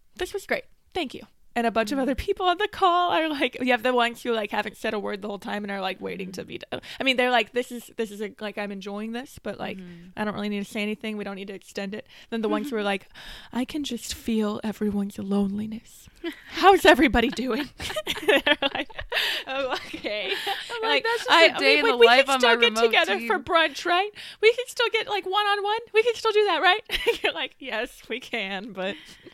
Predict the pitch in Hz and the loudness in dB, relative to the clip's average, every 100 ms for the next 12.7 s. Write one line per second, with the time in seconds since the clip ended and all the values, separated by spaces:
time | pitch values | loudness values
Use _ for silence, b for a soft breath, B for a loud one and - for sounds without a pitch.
0 | - 254 190 226 330 B B - 226 233 | -14 -10 -8 -8 -12 B B -6 -4 -4
1 | - 294 247 - 226 254 202 190 214 214 | -4 -6 -6 -6 -8 -6 -8 -2 0 2
2 | 214 269 214 - 240 311 508 508 - 403 | 0 -4 -10 -10 -4 2 2 2 -8 -8
3 | 453 453 480 415 320 320 311 370 - - | -2 0 2 2 2 -4 -12 -12 -12 -14
4 | - - - - - - - - 320 - | -18 -20 -20 -18 -18 -14 -14 -12 -14 -14
5 | - - 254 285 254 233 226 233 214 214 | -14 -12 -8 -6 -4 -4 -4 -8 -8 -10
6 | 202 208 196 185 170 165 B B B B | -12 -12 -10 -10 -10 -10 B B B B
7 | B B - 196 190 185 170 - 247 208 | B B -8 -4 -2 -4 -6 -12 -6 -4
8 | - - 226 226 233 220 180 220 247 208 | -4 -10 -10 -8 -8 -8 -8 -8 -6 -8
9 | 185 214 226 208 190 185 196 175 196 202 | -8 -8 -8 -12 -14 -14 -16 -14 -12 -10
10 | 190 214 - 214 196 185 - 170 180 175 | -8 -10 -10 -14 -12 -12 -10 -8 -8 -8
11 | 165 175 220 220 254 - _ - - 269 | -14 -10 -6 -4 -6 -8 _ -16 -14 -14
12 | 240 247 226 226 254 247 214 | -16 -16 -16 -14 -6 -4 -4